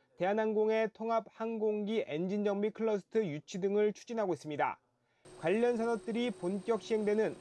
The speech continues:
이천이십오 년에는 인천이 아시아 제일의 항공정비 산업의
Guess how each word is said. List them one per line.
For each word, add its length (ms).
이천이십오 800
년에는 420
인천이 640
아시아 540
제일의 540
항공정비 760
산업의 460